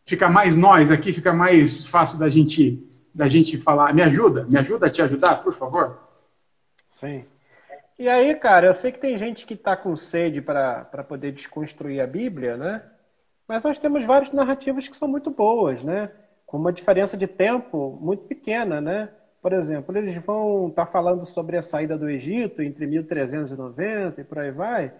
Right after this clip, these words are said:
Speaker 2: E se você for ver que, é, a evasão dos povos do Egito no declínio do Egito, e aí você vai ter o tempo do faraó chamado Akhenaton, né? Que é o pai de Tutankhamon,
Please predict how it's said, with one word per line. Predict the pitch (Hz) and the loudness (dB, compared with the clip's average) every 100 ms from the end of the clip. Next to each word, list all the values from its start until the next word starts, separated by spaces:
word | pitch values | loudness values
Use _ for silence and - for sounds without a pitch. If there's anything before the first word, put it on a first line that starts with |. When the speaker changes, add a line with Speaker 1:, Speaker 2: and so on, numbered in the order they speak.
| _ _ _ | _ _ _
Speaker 2:
E | 214 | -10
se | 277 | -6
você | 262 247 | -4 -4
for | 247 220 | -4 -6
ver | 175 190 | -2 -4
que, | - 175 170 160 139 | -2 -2 -2 -4 -6
é, | 139 143 135 | -4 -2 0
a | 147 190 | 4 4
evasão | 196 208 175 214 254 | 6 6 6 4 0
dos | 226 - | 0 -4
povos | - 185 180 156 | 2 4 4 0
do | 170 | -2
Egito | 139 151 156 | 0 -2 -2
no | 180 | -4
declínio | 165 151 - 226 247 151 120 _ _ _ _ | -2 -4 -4 -2 -2 -2 -8 _ _ _ _
do | 131 139 | -6 -4
Egito, | 135 139 226 233 123 107 _ _ _ _ _ _ | -4 -4 -6 -6 -14 -16 _ _ _ _ _ _
e | 151 | -4
aí | 147 | 0
você | 165 160 - | 0 -2 -4
vai | 165 165 | -2 -2
ter | 160 165 165 165 147 - - _ | -2 0 2 2 0 -6 -20 _
o | 165 | -6
tempo | 156 175 180 - 165 | -2 2 2 2 -4
do | 170 | 0
faraó | 180 170 156 | 4 6 6
chamado | 156 - 160 160 160 170 | 4 0 0 0 0 2
Akhenaton, | 180 - 180 170 220 - - 143 120 120 _ - | 2 4 2 4 2 2 0 0 -2 -10 _ -8
né? | 147 190 - _ _ _ | -4 -4 -6 _ _ _
Que | - 160 | -2 6
é | 196 | 6
o | 196 | 6
pai | 190 208 233 | 6 4 4
de | 175 | 0
Tutankhamon, | - 196 190 156 160 220 226 151 123 | -2 -2 0 -2 2 2 2 -2 -6